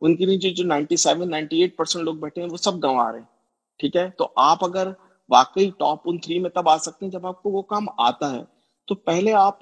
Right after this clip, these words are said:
ان کمپنیز میں کام کر کے سیکھیں، سیکھنے پہ میرا فوکس ہے۔ اور یہ کمپنیز آپ کو ڈالرز میں سیلری دیتی ہیں، دو ہزار ڈالر تک سیلری دیتی ہیں۔ میرے کتنے امپلائیز ہیں جن کو میں نے پچاس ہزار پہ ہائر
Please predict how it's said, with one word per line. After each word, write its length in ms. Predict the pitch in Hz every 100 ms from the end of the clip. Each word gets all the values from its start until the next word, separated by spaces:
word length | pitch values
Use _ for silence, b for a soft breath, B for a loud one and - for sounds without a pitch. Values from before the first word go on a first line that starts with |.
| -
ان 220 | 214 214
کمپنیز 560 | 208 175 - 190 190 175
میں 140 | 196
کام 340 | - 156 180
کر 160 | 180 170
کے 180 | 175 196
سیکھیں، 480 | - 147 - 139 110 _ _ _ -
سیکھنے 460 | - 196 190 233
پہ 100 | 226
میرا 220 | 214 190 190
فوکس 400 | 170 156 165 220
ہے۔ 40 | - _
اور 140 | 165 190
یہ 180 | 196
کمپنیز 440 | 220 214 196 226 220
آپ 180 | 214 -
کو 140 | 226
ڈالرز 380 | 156 147 190 202
میں 120 | 196
سیلری 320 | 185 151 151
دیتی 240 | 139 131 143
ہیں، 60 |
دو 200 | 135 151
ہزار 160 | 143 139
ڈالر 220 | 139 139
تک 180 | - 139
سیلری 240 | 123 127
دیتی 200 | 123 -
ہیں۔ 80 | 147
میرے 160 | 156 180
کتنے 220 | - 180
امپلائیز 280 | 165 156 165
ہیں 60 |
جن 80 | 160
کو 80 | 160
میں 80 | 160
نے 60 |
پچاس 380 | 151 139 143 143
ہزار 180 | 147 147
پہ 140 | -
ہائر 180 | 143 135